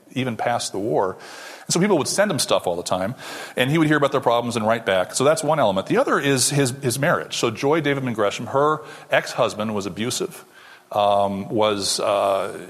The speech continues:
outlandish, um, um, and mistreated her and their boys. And he saw through her experience how hard it would be to be trying to raise two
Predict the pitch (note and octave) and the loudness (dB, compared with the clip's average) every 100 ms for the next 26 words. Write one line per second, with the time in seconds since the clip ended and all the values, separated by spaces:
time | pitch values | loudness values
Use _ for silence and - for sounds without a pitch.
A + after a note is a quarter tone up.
0 | - - - - - A2+ A#2+ G#2+ B2 D3 | -12 -12 -12 -16 -4 -2 0 0 0 0
1 | C3 - - - G#2+ G#2+ G2+ G2+ G#2 - | 0 0 -2 -2 2 4 2 0 -6 -6
2 | A#2+ G#2 G#2 G2 G2 - G#2+ G#2 A2+ - | 0 2 2 0 -2 -2 0 0 0 0
3 | C#3 B2+ A#2 C3 C3 B2+ B2 A#2 G#2+ G#2+ | -2 -2 -2 0 2 2 -2 0 0 0
4 | A2+ D#3+ - - - - - - - B2 | 0 -2 -8 -12 -18 -18 -20 -14 -2 2
5 | B2 A#2+ A#2+ C#3+ - D#3+ D#3 - D3 C#3 | 4 2 -2 -6 -2 0 2 2 4 2
6 | C#3 C3+ A#2+ - - F3 E3 - - F#2+ | 0 -2 -2 -2 0 2 2 -2 -2 -2
7 | F2 F2+ G2+ - - - - - - C#3 | -2 -4 -4 -4 -4 -10 -20 -10 -2 0
8 | A#2+ - D3 D3 C3+ A2 A2 A2 G#2 - | 0 2 2 2 -4 -2 0 0 0 0
9 | A2+ A2 G2+ A2 A2 A2 - A2+ A2+ | 0 0 0 0 0 -2 -2 -2 -2